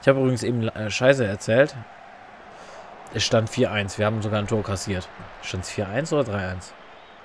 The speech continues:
Ich glaub vier eins. Doch, war vier eins. So. Van der Haan. Oh, schlechter Pass. In die Hacken. Pilowski. Böckel. Domke.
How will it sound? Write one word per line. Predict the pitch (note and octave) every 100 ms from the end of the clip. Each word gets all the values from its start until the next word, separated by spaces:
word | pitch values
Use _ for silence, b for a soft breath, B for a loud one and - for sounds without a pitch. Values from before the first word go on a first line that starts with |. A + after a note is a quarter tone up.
| - - - - - -
Ich | -
glaub | G#2
vier | - G#2+ F2+
eins. | E2+
Doch, | G#2 F#2+ -
war | F#2
vier | F2 - F2
eins. | E2+ - - B B B B
So. | - G#2+ G2 F2+ - - _ -
Van | -
der | A2+
Haan. | G#2+ G2+ F2 E2 - - - _ _ - B B B B
Oh, | F#2+ F#2 F2
schlechter | F2+ F#2+ -
Pass. | F2+ F#2 -
In | - A2+
die | G2
Hacken. | F#2 F2 F2 E2 - -
Pilowski. | G#2+ G2+ F#2 - F2+ E2+ -
Böckel. | - G2+ F#2+ F2+ - - - - - - - - - - - - -
Domke. | G#2+ G2 - F2